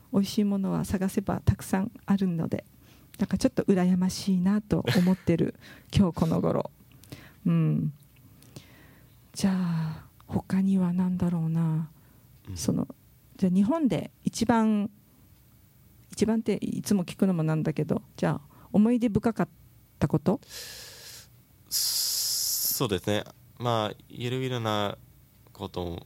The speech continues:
Speaker 2: はありますが、
Speaker 1: うん。
Speaker 2: 多分、あの、まあ、今、なんか、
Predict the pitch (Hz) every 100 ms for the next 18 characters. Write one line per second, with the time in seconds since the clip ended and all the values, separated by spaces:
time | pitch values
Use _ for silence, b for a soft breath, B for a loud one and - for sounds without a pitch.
0 | - - 90 87 90 87 - 82 78 185
1 | 175 170 B B B B - 123 131 117
2 | 110 87 95 90 - - 107 101 107 98
3 | 92 90 90 87 - - - - - 87
4 | 82 - 80